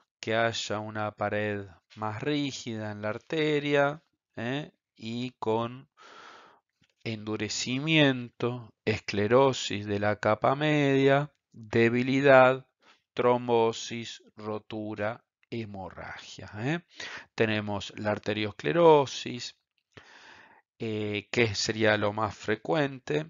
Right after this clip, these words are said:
y también tenemos el rendúo Osler-Weber, que es la llamada telangiectasia hemorrágica,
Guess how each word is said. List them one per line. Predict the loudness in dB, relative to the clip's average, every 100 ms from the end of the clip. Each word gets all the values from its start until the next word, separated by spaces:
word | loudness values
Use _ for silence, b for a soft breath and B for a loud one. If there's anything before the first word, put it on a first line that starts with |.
| -14 _ _ B B B B B
y | -6 6
también | 6 6 0 -2 -2
tenemos | 0 2 0 2 0 -2 -6
el | -4 -2 0
rendúo | 0 -2 -2 -2 0 2 2
Osler-Weber, | 0 -6 -4 -4 -2 0 4 6 6 6 0 -4 -12 b b b
que | -4
es | -4 -4 -10
la | -8 -6
llamada | -4 -4 -4 -4 -6 -6 -6 -10 -12 -14 _ -8
telangiectasia | -4 0 -2 -2 -8 -10 _ 2 4 2 0 0 0 -4 -10 -16 _ -10
hemorrágica, | -8 -6 -4 6 8 8 6 -4 -10 -8 -8 -8